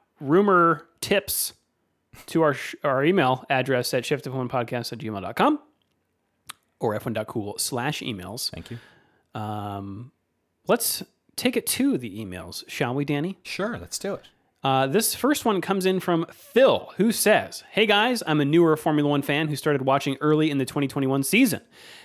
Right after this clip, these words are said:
Speaker 1: Now that I have a couple seasons under, under my belt, I find myself increasingly agreeing with the general opinion of the podcast that practice is not exactly required viewing. But when I was brand new to the sport, I got a lot of mileage out of tuning in for those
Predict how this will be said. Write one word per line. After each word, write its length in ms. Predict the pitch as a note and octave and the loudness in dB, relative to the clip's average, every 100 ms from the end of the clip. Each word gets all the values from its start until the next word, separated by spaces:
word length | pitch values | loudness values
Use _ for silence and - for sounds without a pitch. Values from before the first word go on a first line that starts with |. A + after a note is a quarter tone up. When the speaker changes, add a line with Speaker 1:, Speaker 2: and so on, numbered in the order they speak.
| - | -2
Speaker 1:
Now 100 | C#3 | 2
that 120 | C3+ | 4
I 80 | B2+ | 4
have 200 | C#3 C3 | 2 0
a 40 | B2+ | 0
couple 240 | C#3+ B2+ | -2 -2
seasons 360 | D3 B2 B2+ A#2+ | -2 -2 -2 -4
under, 200 | B2+ C3+ - | -4 -4 -2
under 160 | C3 | -2
my 140 | A#2+ A2+ | -2 2
belt, 240 | F3 A3+ | 4 4
I 60 | C3+ | 0
find 240 | - D#3 | -2 0
myself 400 | C#3+ C#3 E3 D#3+ | 0 0 -2 -2
increasingly 760 | - C3+ - - B3+ D4 C4 C4 | -2 -4 -4 -2 0 0 0 -2
agreeing 380 | A3+ F#3 A#3+ A3 | -2 0 2 2
with 100 | G3 | 0
the 60 | F3 | 0
general 320 | F3 F#3 F3 | 0 2 0
opinion 280 | E3 E3+ D#3+ | 2 0 2
of 80 | C#3 | 0
the 80 | C3 | 0
podcast 500 | C#3+ C#3 C#3 C3+ - | 0 0 -2 -4 -4
that 180 | - | -10
practice 560 | - C#4+ D4+ F#3+ E3 - - - - _ | 0 0 2 2 2 0 -12 -20 -20 _
is 120 | F3 | -2
not 160 | B3 C#4+ | 2 2
exactly 400 | G3 F3+ D#3 D3+ | 4 2 2 2
required 480 | B2+ - B2+ G#2+ A2 | -2 -2 -2 -2 -4
viewing. 320 | B2 G#2+ F#2+ - _ _ _ _ | -6 -4 -6 -12 _ _ _ _
But 120 | F3+ | 2
when 100 | E3+ F3+ | 4 4
I 60 | |
was 160 | B3+ A#3 | 2 2
brand 300 | A3+ G#3+ G#3 | 2 4 4
new 100 | F#3 | 2
to 100 | E3+ | 2
the 120 | E3 | -2
sport, 400 | - B2 G#2 A#2 - - - | -2 -2 -2 -4 -16 -18 -4
I 60 | |
got 160 | C#3+ D3 | 0 0
a 40 | B2+ | 0
lot 320 | B2+ A#2 D#3 | 2 4 4
of 100 | E3 | 2
mileage 640 | E3+ A3 G3+ G#2+ C3+ - _ _ C3+ | 2 4 2 0 -4 -14 _ _ -4
out 120 | C3 | -2
of 120 | B2+ | -2
tuning 320 | - D3 D3 | -2 0 0
in 360 | C3+ A2 A2+ D#3 | -2 -6 -8 -10
for 160 | - D3+ | -10 -12
those 460 | B2+ G#2+ G#2 A#2+ | -6 -6 -6 -8